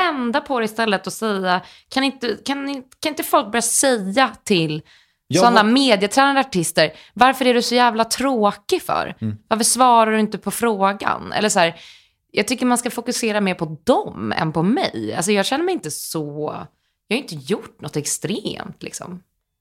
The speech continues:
Speaker 1: Men det blir som att jag blir utfryst, <laughs> mobbad och folk är rädda för mig. Eller typ, tror att jag är jätteotrevlig. Jag är skittrevlig.
Speaker 2: Det är du faktiskt.
Speaker 1: Och liksom,
Speaker 2: Mm.
Speaker 1: jag har inget emot någon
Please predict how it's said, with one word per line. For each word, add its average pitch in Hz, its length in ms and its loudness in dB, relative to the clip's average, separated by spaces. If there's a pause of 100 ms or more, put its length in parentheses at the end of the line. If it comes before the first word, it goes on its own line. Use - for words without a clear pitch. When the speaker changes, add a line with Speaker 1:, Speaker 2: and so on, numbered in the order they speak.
Speaker 1:
Men 175 100 -4
det 175 80 -2
blir 226 120 0
som 208 100 0
att 165 120 -2
jag 147 380 4
blir 214 120 2
utfryst, - 840 -6 (300)
<laughs> 311 240 4
mobbad 226 560 0
och 226 80 -8
folk 208 200 2
är 185 60 -2
rädda 175 380 -2
för - 120 -8
mig. 160 120 0
Eller 160 100 -2
typ, 147 200 -4 (260)
tror 240 140 4
att 196 60 0
jag 202 100 4
är 175 40 2
jätteotrevlig. 214 720 -2
Jag 160 60 2
är 196 60 -2
skittrevlig. - 1040 -6 (120)
Speaker 2:
Det 107 180 -2
är 90 60 0
du 90 80 -8
faktiskt. - 460 -16 (140)
Speaker 1:
Och - 100 0
liksom, 196 280 0
Speaker 2:
Mm. 180 160 -4 (300)
Speaker 1:
jag 170 120 0
har 220 80 4
inget 302 200 0
emot 170 580 0 (320)
någon 127 580 -8